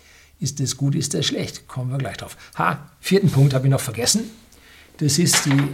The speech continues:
aufstehende autonome Linke, die sich bei den Demokraten so langsam abspaltet. Zum Beispiel haben Sie in Kalifornien die Feuer gesehen, die auch bei dem Tesla Battery Day da als, äh,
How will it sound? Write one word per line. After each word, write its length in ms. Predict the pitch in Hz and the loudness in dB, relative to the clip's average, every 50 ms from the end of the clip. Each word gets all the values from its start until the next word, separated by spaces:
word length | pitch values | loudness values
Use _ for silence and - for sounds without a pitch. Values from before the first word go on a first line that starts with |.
| - - - - | -8 -14 -12 -6
aufstehende 800 | - 135 160 156 - - - 143 139 147 151 135 143 139 135 - - | -2 -2 -2 0 -2 -2 -2 0 0 2 2 2 2 0 0 -2 -4
autonome 460 | - 131 131 - 135 127 131 135 127 | -4 -4 -2 0 0 2 2 2 2
Linke, 640 | 120 120 143 160 185 208 196 - 135 139 165 196 - - - - - - - - - - - - - - _ _ - | 4 6 6 6 6 6 4 2 -2 -2 -2 -4 -8 -12 -18 -20 -20 -20 -20 -20 -20 -20 -20 -20 -20 -20 _ _ 0
die 80 | 147 | 2
sich 480 | 135 123 143 160 165 - - - - - - _ _ _ _ _ _ _ _ _ _ _ _ _ _ _ _ _ | 2 4 4 2 2 2 -2 -4 -6 -10 -16 _ _ _ _ _ _ _ _ _ _ _ _ _ _ _ _ _
bei 80 | - 127 | -2 0
den 120 | 131 123 | 0 2
Demokraten 580 | 135 135 139 139 139 - 131 123 123 - 131 104 | 4 4 4 4 2 0 -2 -2 -4 -4 -4 -4
so 100 | - 101 | -4 -6
langsam 360 | 98 95 107 104 - 120 - | -6 -6 -6 -6 -6 -6 -6
abspaltet. 720 | - - - - - - 113 120 139 135 196 - - - - - - _ _ - | -8 -8 -8 -6 -6 -6 -6 -4 -4 -4 -4 -6 -8 -10 -12 -16 -20 _ _ -12
Zum 160 | - - 151 | -6 -4 -2
Beispiel 600 | 131 110 120 139 - - - 190 185 190 180 185 - - - - - | -2 -2 -4 -6 -6 -6 -4 -4 -4 -4 -4 -8 -12 -18 -20 -16 -6
haben 140 | - 135 139 | 0 0 2
Sie 80 | 135 143 | 2 2
in 40 | |
Kalifornien 600 | 139 - 143 151 135 - - 120 135 175 175 165 | 0 0 0 0 0 -2 -4 -4 -2 -2 0 0
die 80 | 143 131 | 0 -2
Feuer 460 | - - - 120 139 165 190 202 175 | -2 -4 -4 -6 -4 -4 -4 -6 -6
gesehen, 540 | 180 175 160 135 - - 127 147 170 180 180 | -6 -4 -2 -2 -2 -2 -2 -2 -2 -2 -2
die 140 | 127 131 - | -2 -4 -4
auch 240 | 113 123 127 - - | -6 -6 -8 -8 -10
bei 420 | - 120 113 110 110 110 110 110 - - - - - _ - | -10 -8 -8 -8 -8 -10 -12 -14 -16 -20 -20 -20 -18 _ -8
dem 100 | 120 110 | -8 -6
Tesla 300 | - 131 135 - 170 131 | -2 -2 -2 -2 -2 -4
Battery 400 | 107 120 120 - - 151 143 135 | -4 -4 -4 -2 0 2 2 2
Day 420 | - - 113 117 127 135 135 135 135 | 2 0 -2 0 0 0 0 0 -2
da 420 | - 101 104 117 113 110 107 110 - - - - _ - | -4 -6 -8 -8 -8 -8 -10 -12 -14 -20 -20 -20 _ -14
als, 500 | 110 104 104 104 - - - - - | -12 -10 -8 -6 -4 -4 -4 -4 -6
äh, 0 | - | -8